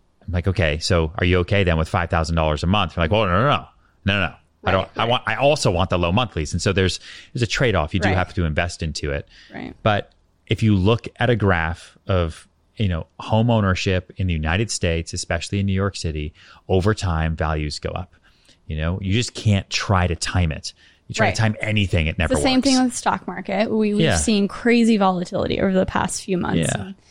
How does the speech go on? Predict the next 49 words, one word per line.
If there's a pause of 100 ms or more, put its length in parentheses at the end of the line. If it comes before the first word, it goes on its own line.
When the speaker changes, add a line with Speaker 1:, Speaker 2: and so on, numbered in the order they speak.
(280)
Speaker 2:
Um,
okay,
enough
of
my
selfish
questions.
Maybe
<laughs>
let's
go
broader
for
the
creators
listening
out
here. (320)
Um,
in
your
first
book,
you
talk
about
juggling
a
ton
of
balls,
right?
Having,
Speaker 1:
Yeah. (260)
Speaker 2:
having
things
in
the
air, (220)
some
fall
on
the
ground,
some
of
them
you,
you